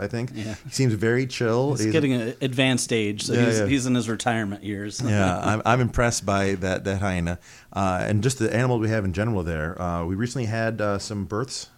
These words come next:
Speaker 1: I was hearing, what we had.
Speaker 2: Yeah, yeah, we had sea lion birth.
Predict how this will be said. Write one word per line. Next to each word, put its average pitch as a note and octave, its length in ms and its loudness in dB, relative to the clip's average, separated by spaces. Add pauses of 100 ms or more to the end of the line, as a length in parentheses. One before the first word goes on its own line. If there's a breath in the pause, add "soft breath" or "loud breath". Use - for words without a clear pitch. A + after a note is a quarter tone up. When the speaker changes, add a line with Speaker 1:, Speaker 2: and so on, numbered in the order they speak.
(140)
Speaker 1:
I G#2 120 -8
was G#2+ 120 -6
hearing, A#2+ 440 -4 (120)
what F#2+ 240 -8
we G2 80 -4
had. G#2 220 -2
Speaker 2:
Yeah, C3 280 2
yeah, C3 160 0
we C3 120 2
had B2+ 140 0
sea C3 160 -2
lion B2 280 0
birth. A#2+ 460 -2